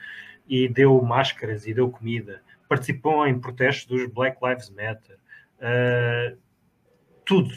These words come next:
Deu paletes de comida. Estou aqui a ver uma lista que eu fiz. E, e depois, quando se começa a falar do, do regresso à bolha, ah, entretanto, entre ele ser eleito, eh, vice-presidente da Associação de Jogadores e a pandemia,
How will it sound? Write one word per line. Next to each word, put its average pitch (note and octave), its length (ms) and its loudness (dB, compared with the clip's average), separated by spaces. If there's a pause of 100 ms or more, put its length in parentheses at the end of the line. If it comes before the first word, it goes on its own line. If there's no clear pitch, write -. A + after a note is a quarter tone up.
(160)
Deu C#3 240 0
paletes C#3+ 480 2
de - 60 -20
comida. B2+ 480 -2
Estou C3 220 -2
aqui C3 160 -2
a B2+ 40 2
ver C3+ 200 2
uma C3 220 0
lista C#3 300 -2
que B2 60 -8
eu C3+ 100 -2
fiz. G#2+ 360 -10 (540)
E, D3+ 200 -2
e E3+ 40 -2
depois, D#3 260 -4
quando F3 180 -2
se - 60 -14
começa F#3 240 -2
a - 20 0
falar C3 360 -2
do, A#2+ 340 -8
do C#3 120 -2
regresso C#3 360 -2
à C3+ 40 0
bolha, A#2+ 420 -2
ah, C#3+ 220 -2
entretanto, C#3 420 -2
entre C3+ 160 -2
ele D3 100 -4
ser D3+ 180 -4
eleito, C#3 600 -4 (1000)
eh, B2 260 -2
vice-presidente C3+ 480 -2
da C#3+ 60 0
Associação C#3 260 -4
de B2 80 -6
Jogadores C3+ 540 0 (120)
e C3 160 0
a B2+ 100 2
pandemia, D3+ 720 -2